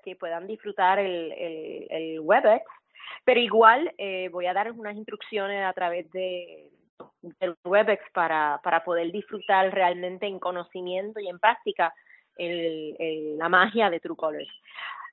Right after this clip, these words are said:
No soy mucho de hablar de mí, así que Carlos me la puso difícil. Este, ¿qué les puedo decir? Llevo sobre veinte años en la industria de consultoría, específicamente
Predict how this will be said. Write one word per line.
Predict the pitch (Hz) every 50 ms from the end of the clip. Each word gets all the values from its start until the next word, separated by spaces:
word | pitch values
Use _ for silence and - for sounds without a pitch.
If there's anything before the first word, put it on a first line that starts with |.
| _
No | - 226 226 247 247
soy | - 311 302 320
mucho | 330 330 330 370 359
de | 349
hablar | 330 311 285 247 247
de | 247 285 302
mí, | 285 254 226 233 254
así | 254 240 - 233
que | 208 226 214
Carlos | - 185 185 190 202
me | 208 233
la | 226 220
puso | 226 233 - - 233
difícil. | 247 254 - - 190 170 - - - 190 220 392 - _ _ _ _ - - - - - - _
Este, | - - 226 214 220 214 - - - 247 226 226 220 220 214 214 214 214 214 214 214 214 214 220 214 _ _ _ _ _ -
¿qué | 262 196
les | 233 233
puedo | - 240 233 240
decir? | 247 247 - - - 185 175 185 - _
Llevo | - 185 180 196 196 190 202 208 214 214 214 208 214 -
sobre | 220 202 202 202 202 190
veinte | 196 190 196 196 220 214
años | 208 208 214 226 220 214 208 208 208 202 - _ -
en | 214 202 196 190
la | 185 185
industria | 180 175 175 180 180 - _ - - 196 196 190 185 185 185 185 185 185 185 185 _ _ _ _ _ _ _ _ _ _
de | 190 185
consultoría, | 196 180 175 - _ - - - 175 185 208 233 226 208 233 277 - _ _ _ _ _ _ - - - - -
específicamente | 196 190 - 202 180 - - 190 - - 196 202 196 190 190 190 185 190 196 190 - 208 196 190 190 190 190 190 202 196